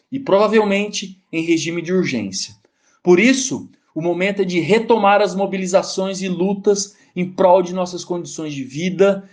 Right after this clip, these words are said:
de trabalho e em prol da educação pública, gratuita e de qualidade, que promova não apenas a formação de técnicos especializados,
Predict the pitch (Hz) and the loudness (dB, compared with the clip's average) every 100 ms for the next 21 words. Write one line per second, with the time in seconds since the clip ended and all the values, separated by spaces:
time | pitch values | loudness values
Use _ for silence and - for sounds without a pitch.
0 | _ - 147 190 170 131 139 170 190 190 | _ -6 -4 0 0 4 6 6 4 0
1 | 202 - _ 170 196 202 - 202 196 185 | -8 -12 _ -4 -2 -2 2 4 4 4
2 | 185 175 170 165 - 165 143 - 233 226 | -2 -2 -4 -4 -4 -8 -10 -6 -4 -2
3 | 226 240 226 - _ 139 170 165 165 175 | -2 0 -2 -2 _ 0 0 0 -4 -2
4 | 196 202 196 175 165 180 190 185 165 131 | 0 0 0 -2 -4 0 2 2 0 0
5 | 110 110 107 - _ _ - 180 180 175 | -2 -6 -12 -16 _ _ -8 -2 0 2
6 | 165 165 185 196 196 190 180 180 175 165 | 0 0 0 2 2 2 0 0 0 -2
7 | 151 165 156 147 165 147 160 147 143 139 | -2 -4 -6 -2 0 0 -2 -4 -6 -6
8 | - 151 156 147 151 127 113 113 110 - | -4 -4 0 -2 -2 -4 -4 -6 -8 -12